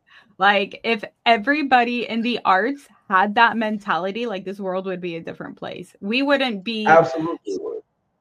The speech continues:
Speaker 1: We wouldn't be scared of A I. We wouldn't be scared of not being respected because we would be actually supporting each other. So <laughs> I am so glad that you talked about that.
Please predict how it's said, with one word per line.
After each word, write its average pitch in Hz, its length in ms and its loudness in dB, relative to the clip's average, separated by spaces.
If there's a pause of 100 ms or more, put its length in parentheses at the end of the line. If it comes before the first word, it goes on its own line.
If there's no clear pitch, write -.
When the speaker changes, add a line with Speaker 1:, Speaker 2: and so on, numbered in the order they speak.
Speaker 1:
We 269 180 6
wouldn't 311 380 2
be 285 180 0
scared 233 400 0
of 240 160 -2
A 214 160 2
I. 196 240 2
We 220 180 -4
wouldn't 302 360 0
be 277 200 -4
scared 214 560 -4 (400)
of 202 160 0
not 190 300 2
being 214 160 -6
respected 202 680 -4
because 208 440 -4 (460)
we 247 200 -2
would 233 320 -2
be 214 160 -2
actually 208 580 0
supporting 202 640 -6
each 160 220 -10
other. 165 420 -4 (560)
So 220 300 2
<laughs> - 40 0
I 254 220 4 (120)
am 285 120 -2
so 269 380 0
glad 233 520 2
that 247 100 -4
you 226 200 -6
talked 214 400 -2
about 185 340 0
that. 165 260 -4